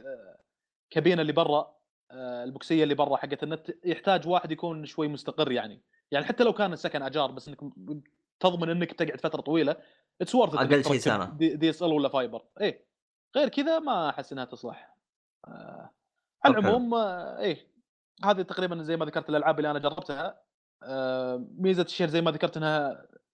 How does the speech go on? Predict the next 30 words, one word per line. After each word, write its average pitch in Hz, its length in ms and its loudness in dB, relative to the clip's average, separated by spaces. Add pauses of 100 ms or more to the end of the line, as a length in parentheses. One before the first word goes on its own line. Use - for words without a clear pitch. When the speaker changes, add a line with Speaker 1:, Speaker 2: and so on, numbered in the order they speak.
(220)
Speaker 1:
زينة 170 300 4
شينة 160 300 0
يعني، 120 260 -6
بشغلة 151 360 -4
إنه 151 320 -2 (580)
ما 175 160 4
تقدرون 190 300 2
اثنينكم 180 280 -2
تلعبون 160 280 -2
نفس 151 160 -6
اللعبة 139 240 0
على 127 140 -2
فكرة. 123 240 -4
إذا، 143 260 0
إذا 139 200 2
أنا 151 120 2
كنت 156 200 -6
ح-، - 100 -8
ألعبها، 160 600 2 (200)
خوي 196 220 0
ما 220 100 0
يقدر 185 180 0
يلعبها. 131 380 -2 (380)
<laughs> 147 760 -6
كان 165 140 2
هو 175 60 0
اللي 175 120 0
شاريها 147 260 0
Dying 131 260 -4
Light. 113 220 -6